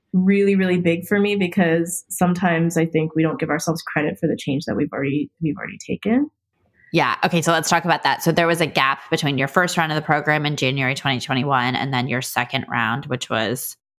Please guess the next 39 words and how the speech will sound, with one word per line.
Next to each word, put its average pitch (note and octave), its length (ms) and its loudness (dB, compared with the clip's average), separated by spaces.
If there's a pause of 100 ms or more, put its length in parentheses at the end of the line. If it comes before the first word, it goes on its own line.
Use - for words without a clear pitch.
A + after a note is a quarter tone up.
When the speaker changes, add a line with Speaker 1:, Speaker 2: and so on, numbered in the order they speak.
(420)
Speaker 1:
This F3 320 0
past E3+ 320 -4
year, E3 80 2
January E3 320 0
twenty D3+ 240 -2
twenty-two. - 500 -6 (260)
Speaker 2:
Okay. - 180 -2
So - 140 0
a D#3 40 2
year F#3+ 380 4
in G#3 120 0
between. F3 720 0 (400)
You A3+ 380 4
came G#3 320 2
up E3 160 4
with F3 220 0
the F3+ 160 4
coolest D#3+ 480 0
exercise. C3 840 0
Can E3 140 -2
you D#3+ 160 2
do D#3+ 240 0
a D#3+ 60 2
super E3+ 400 -2
quick D3 240 -4
backstory C#3 680 0
on C3+ 80 -2
how C3 200 -2
you C3 160 -2
came C3 200 -2
up A2+ 160 -2
with C3+ 140 -4
that B2 260 -2
and B2+ 140 -4
then B2 100 -2
the B2 80 -4
results B2+ 360 -4
of B2 80 -6
that? C#3 180 -2